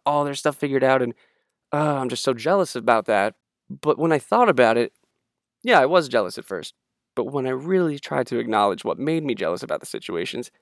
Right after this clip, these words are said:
it didn't make sense for me to value those aspects of their life any higher than aspects in my life. I don't have to wake up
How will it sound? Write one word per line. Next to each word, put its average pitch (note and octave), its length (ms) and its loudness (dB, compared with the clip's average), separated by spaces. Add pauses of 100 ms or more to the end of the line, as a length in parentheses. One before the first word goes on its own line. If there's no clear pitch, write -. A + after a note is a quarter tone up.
(100)
it D#4+ 100 0
didn't G#3+ 160 0
make D#3 160 4
sense D#3+ 320 -4
for - 160 -4
me G2+ 280 -2 (200)
to D3 100 -2
value C#3 480 2
those A#2 320 2 (240)
aspects D3 440 0
of B2+ 180 -6
their C#3+ 180 2
life C3+ 500 2 (160)
any E3 180 4
higher D3+ 380 0
than A#2+ 280 0 (260)
aspects C#3+ 400 -2
in C3 100 2
my E3 140 2
life. - 400 -4 (800)
I A3+ 80 6
don't F3 140 4
have F#3 160 -2
to G3+ 100 0
wake B2+ 180 4
up A2 200 4